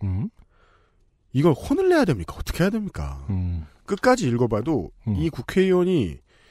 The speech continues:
Speaker 2: 여자라서 특별한 점은 없거든요.
Speaker 1: 네. 그쵸.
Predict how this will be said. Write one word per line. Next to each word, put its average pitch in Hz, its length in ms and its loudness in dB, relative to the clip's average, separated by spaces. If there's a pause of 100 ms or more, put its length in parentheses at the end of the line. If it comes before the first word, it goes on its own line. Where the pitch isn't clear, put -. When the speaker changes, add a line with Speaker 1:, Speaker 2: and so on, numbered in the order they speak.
(400)
Speaker 2:
여자라서 170 960 4
특별한 - 580 -2
점은 208 180 0
없거든요. 98 460 -6
Speaker 1:
네. 104 120 4 (1500)
그쵸. - 300 -6